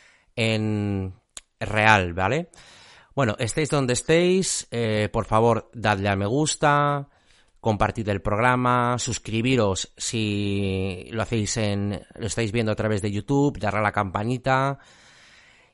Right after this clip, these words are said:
Y bueno, espero que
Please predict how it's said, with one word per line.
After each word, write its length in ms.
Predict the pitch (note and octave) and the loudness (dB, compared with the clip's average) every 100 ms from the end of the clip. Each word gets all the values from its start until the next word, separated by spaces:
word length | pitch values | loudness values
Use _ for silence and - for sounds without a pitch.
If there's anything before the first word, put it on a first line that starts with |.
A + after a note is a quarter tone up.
| - | -4
Y 600 | B2 A#2+ A#2 A2 G#2+ G2+ | 0 2 2 2 2 2
bueno, 300 | E3 G3 - - | 4 2 0 -6
espero 480 | A2 - C3 B2+ B2 | -6 -2 0 0 0
que 880 | B2+ A#2+ A#2+ A#2+ A#2 A2+ G#2+ G#2 | 2 4 4 4 4 4 2 0